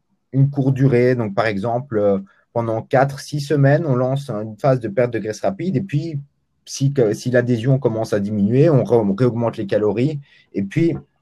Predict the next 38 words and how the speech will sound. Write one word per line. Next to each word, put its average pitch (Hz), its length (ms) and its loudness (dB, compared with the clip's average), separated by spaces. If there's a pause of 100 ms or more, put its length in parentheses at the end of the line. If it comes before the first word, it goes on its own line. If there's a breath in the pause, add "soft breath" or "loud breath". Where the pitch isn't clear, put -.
on 117 100 -6
continue 139 400 2
sur 147 360 2
une 110 120 -2
phase 123 200 4
de 123 80 -4
perte 113 240 0
de 107 80 0
graisse 127 220 0
plus 135 240 0
modérée. 120 500 2 (1300 soft breath)
Et, 135 200 6
euh, 92 400 4
il - 40 -2
n'y 135 60 4
a 135 40 6
rien 147 200 4
à 139 60 6
faire. 113 360 4 (140)
Si, 170 640 -6
euh, 107 680 4
tu, - 140 -20
tu - 160 -10
demandes 143 280 0
à 120 60 0
n'importe 139 480 -2
quelle 127 200 -4
personne, 127 680 -2 (220)
OK, - 240 -10
euh, 110 800 0
une 123 180 -6
personne 139 380 -2
qui 135 120 -2
a 120 80 2
dix 131 200 -6
kilos 143 240 -2
à 113 80 2
perdre, 139 480 0